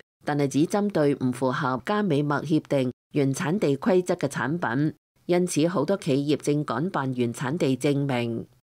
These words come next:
R B C銀行估算，約百分之八十六嘅加拿大出口商品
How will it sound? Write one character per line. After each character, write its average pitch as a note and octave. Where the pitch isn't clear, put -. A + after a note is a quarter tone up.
R F3
B F3+
C E3+
銀 C3+
行 A#2+
估 A#2+
算， C3
約 E3
百 D#3+
分 C3+
之 F3+
八 D#3+
十 C#3
六 C3+
嘅 D3+
加 F#3+
拿 C#3+
大 B2+
出 B2+
口 C3
商 F3
品 C3+